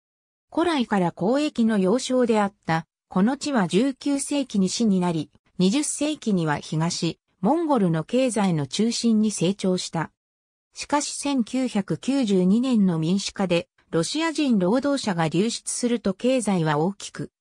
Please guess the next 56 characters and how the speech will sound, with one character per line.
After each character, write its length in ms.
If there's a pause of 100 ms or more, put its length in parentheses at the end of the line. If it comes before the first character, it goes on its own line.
(140)
衰 240
退。 280 (240)
今 240
で 100
も 200 (220)
国 320
内 200
最 280
悪 160
水 280
準 280
の 120
失 280
業 220
率 240
に 220
あ 120
え 200
い 40
で 80
い 140
る。 180 (520)
ノ 100
モ 140
ン 100
ハ 200
ン 100
事 100
件 260
の 120
英 180
雄 300
の 120
ゲ 140
オ 100
ル 120
ギ 240
ー・ 20
ジ 140
ュ 100
ー 40
コ 180
フ 100
将 260
軍 260
を 180 (180)
記 140
念 240
し 140
た 200 (220)
博 280
物 240
館 220
が 180
あ 80
る。 200